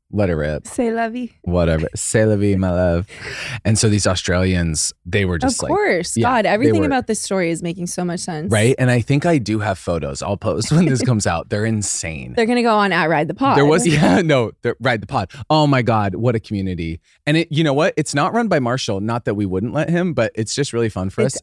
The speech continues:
Speaker 2: 'cause it's
Speaker 1: Mary
Speaker 2: us.
Speaker 1: Beth has the account. I don't
Speaker 2: <laughs>
Speaker 1: actually, I haven't signed in yet.
Speaker 2: You have
Speaker 1: 'Cause
Speaker 2: the
Speaker 1: you
Speaker 2: TikTok.
Speaker 1: Right after I say that this Australian in the middle of the hang gliding, he does this fun trick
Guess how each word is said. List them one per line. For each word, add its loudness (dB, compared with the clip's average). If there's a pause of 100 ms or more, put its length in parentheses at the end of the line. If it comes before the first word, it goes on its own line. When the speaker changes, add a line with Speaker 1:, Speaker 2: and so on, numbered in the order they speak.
Speaker 2:
'cause -4
it's -10
Speaker 1:
Mary 2
Speaker 2:
us. 0
Speaker 1:
Beth 0
has -4
the -2 (260)
account. -10
I -2
don't -2
Speaker 2:
<laughs> -4
Speaker 1:
actually, -8
I -4
haven't -4 (240)
signed -8
in -10
yet. -12
Speaker 2:
You 2
have 4
Speaker 1:
'Cause 4
Speaker 2:
the 2
Speaker 1:
you -2
Speaker 2:
TikTok. -2 (540)
Speaker 1:
Right 2
after 0
I 2
say 0
that -4
this -4
Australian -2
in -2
the -2
middle -2
of -6
the -8
hang -6
gliding, -8 (560)
he -6
does -2
this -4
fun -2
trick -8